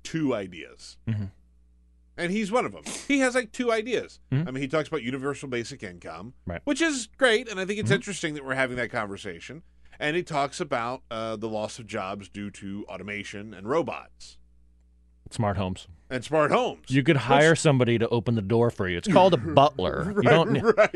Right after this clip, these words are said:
Speaker 2: you don't need Amazon to do it for you, people.
Speaker 1: And, like, I think that, you know, the whole automation thing and, and the fact that a lot of people are losing their jobs due to automation is, is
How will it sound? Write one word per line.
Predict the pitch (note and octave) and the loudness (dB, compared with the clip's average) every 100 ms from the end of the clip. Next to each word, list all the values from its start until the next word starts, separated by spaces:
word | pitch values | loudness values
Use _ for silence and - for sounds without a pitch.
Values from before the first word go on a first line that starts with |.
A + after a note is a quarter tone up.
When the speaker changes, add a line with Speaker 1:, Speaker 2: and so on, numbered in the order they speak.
| G#3+ | -4
Speaker 2:
you | G#3 - D3+ | -4 2 6
don't | F3+ D#3 | 6 6
need | E3+ D3+ | 6 6
Amazon | B2+ D3+ D3+ A#2+ B2 A2 G#2+ G2+ G2 | 6 8 8 6 4 4 4 2 0
to | A2 | 0
do | G#2 G2+ | 2 2
it | - | 2
for | G#2+ G2 | 2 2
you, | F#2+ F#2 F#2 G#2+ G2+ | 4 2 2 0 0
people. | A2+ F#2+ F#2+ G#2+ A#2 B2 - - F#3 F3+ | 0 2 2 2 0 -6 -10 -18 -18 -4
Speaker 1:
And, | G#3+ A#3+ | -2 0
like, | B3 G#3 A3+ | 0 0 -2
I | |
think | G#3+ G3 C4+ G#3+ | 2 0 0 -6
that, | E3+ E3+ D#3 D3 - | -4 -2 -2 -4 -4
you | D#3 D3 | -4 0
know, | A2 G#2+ | 0 -2
the | A#2+ | -2
whole | B2 D3 C#3+ | -2 -2 0
automation | B2 A2+ A2 G#2+ A2 G2+ | 0 -2 -6 -6 -12 -12
thing | G2+ C3 C#3 | -10 -8 -10
and, | G#2+ A2+ | -12 -12
and | G#2 | -12
the | G2 | -8
fact | A2 G2+ | -8 -8
that | G#2 | -8
a | |
lot | G2 G2 | -8 -8
of | |
people | G#2+ G2 | -10 -10
are | F#2+ | -8
losing | G#2+ G#2+ G2 | -6 -6 -8
their | F2+ | -16
jobs | F2 G#2 C3 D3 G#2 | -10 -6 -4 -6 -6
due | G#2 | -8
to | |
automation | F#2 F#2 F2+ F#2 F#2 C#3 | -8 -10 -12 -14 -14 -8
is, | F#3+ F#3+ F3+ | -8 -8 -8
is | F#3 F#3+ E3 | -6 -6 -10